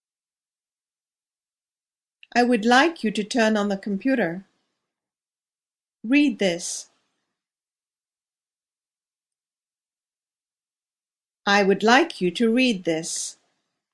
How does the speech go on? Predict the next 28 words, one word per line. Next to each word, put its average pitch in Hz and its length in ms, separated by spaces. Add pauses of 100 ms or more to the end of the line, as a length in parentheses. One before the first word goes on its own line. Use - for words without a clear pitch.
(1300)
Now 277 240
let's 330 280
try 208 220
with 208 140
a 226 60
question. 180 680 (420)
Listen 254 400
to 277 120
the 233 160
examples. 180 840
I 190 260
say, 180 500 (320)
"Help 302 380
me." 180 360 (460)
You 202 200
say, 196 500 (380)
"Would 247 280
you 254 120
like 214 380
me 226 160
to 220 160
help 190 420
you?" 294 320 (560)
I 240 240
say, 220 420
"Come 320 300
with 254 180
me." 185 360